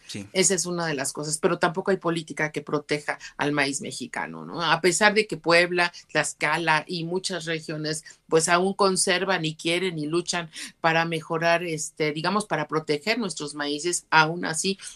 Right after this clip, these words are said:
Speaker 2: tenemos graves problemas en, este, en nuestra producción de maíz. Bueno,
Speaker 1: No,
Speaker 2: y
Speaker 1: pues
Speaker 2: en
Speaker 1: sí,
Speaker 2: este
Speaker 1: sería una,
Speaker 2: sentido
Speaker 1: es una tragedia, ¿no? Que no podamos ni siquiera, este, tener el maíz de autoconsumo, ¿no?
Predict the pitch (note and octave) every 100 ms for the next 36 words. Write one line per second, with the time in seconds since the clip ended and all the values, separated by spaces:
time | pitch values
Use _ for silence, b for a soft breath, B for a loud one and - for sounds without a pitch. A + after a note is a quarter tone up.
0 | - D#3+ D#3+ D#3+ D#3+ - F3 E3+ E3 -
1 | - D#3 D3+ D3+ D3+ D#3+ - b _ E3+
2 | D#3+ D#3+ D3+ - D#3 D3+ D3+ - D3 -
3 | D3 D3 - D3 D3 C3+ B2 G#2+ - B
4 | B B - A3 A3 - C3 E3 E3 F3
5 | C#3+ D3 D#3+ D#3 C#3+ - - D3 D3 -
6 | A#2+ - G#2+ C#3 F#3 C3+ A2+ C#3 B2+ B2
7 | C3+ C3+ C3+ C3 A2 - - - A2+ C3
8 | B2 F#2+ G2 b b b b b - G#2+
9 | G2 - - G2 F#2 G#2+ G#2 A2 A#2 B2+
10 | A2 G2 G2 G2+ G2+ A2+ C3 A#2+ A2 G2
11 | F2+ - G#2+ F3+ C#3 C#3+